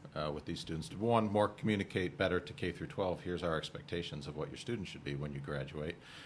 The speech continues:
Um, but secondly, perhaps take a little bit of what we're learning about here's how we're helping these students when they get to us,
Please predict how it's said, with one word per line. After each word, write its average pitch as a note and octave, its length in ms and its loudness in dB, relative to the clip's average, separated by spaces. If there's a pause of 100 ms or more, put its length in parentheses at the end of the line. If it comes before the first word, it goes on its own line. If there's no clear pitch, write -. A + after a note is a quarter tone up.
(260)
Um, E2 380 2
but F#2 120 0
secondly, F2 480 2 (120)
perhaps G2 320 4
take - 200 0
a F2+ 40 0
little F#2 180 2
bit F2 120 4
of E2 80 2
what D#2+ 160 4
we're G#2 180 6
learning F2 460 4
about E2 280 2
here's F#2+ 220 -4
how D#2+ 140 2
we're D2+ 120 0
helping A2+ 320 0
these C#2+ 140 -6
students D2+ 440 -4
when D2+ 140 -4
they D2 80 -2
get - 240 -4
to C#2+ 180 -6
us, C#2+ 140 -4